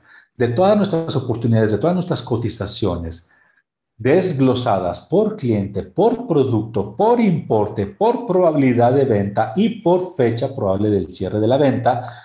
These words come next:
con la finalidad de que nosotros como empresarios o gerentes o directores comerciales podamos analizar la información y tomar mejores decisiones. ¿En qué sentido?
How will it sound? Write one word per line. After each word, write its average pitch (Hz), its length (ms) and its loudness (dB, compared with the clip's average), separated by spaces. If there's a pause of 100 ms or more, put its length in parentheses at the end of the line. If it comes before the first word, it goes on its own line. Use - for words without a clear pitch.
(220)
con 208 240 0
la 196 120 2
finalidad 156 600 2
de 139 100 0
que 139 80 -4
nosotros 113 340 -4
como 120 160 -2
empresarios 107 680 0
o 107 100 2
gerentes 101 640 -6 (100)
o 95 120 -6
directores 95 460 -4
comerciales 107 680 -2 (300)
podamos 123 520 0
analizar 110 800 -2
la 113 80 0
información 110 840 -4 (340)
y 147 240 0
tomar 123 760 0 (100)
mejores 98 520 -2
decisiones. 92 760 -6
¿En 101 100 -6
qué 139 80 -2
sentido? 165 600 0